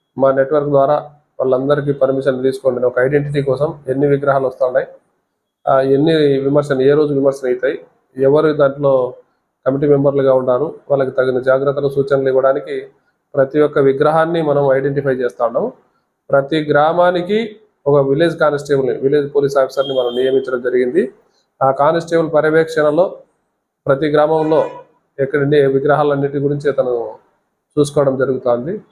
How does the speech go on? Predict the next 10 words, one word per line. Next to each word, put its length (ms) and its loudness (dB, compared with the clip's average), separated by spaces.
ఇప్పుడు 180 0
రీసెంట్గానే 480 2
మన 140 2
ప్రభుత్వం 480 0
వాళ్ళకు 280 0
మంచి 260 2
ఏర్పాట్లు 360 0
కూడా 140 0
చేయడం 300 0
జరిగింది. 460 -2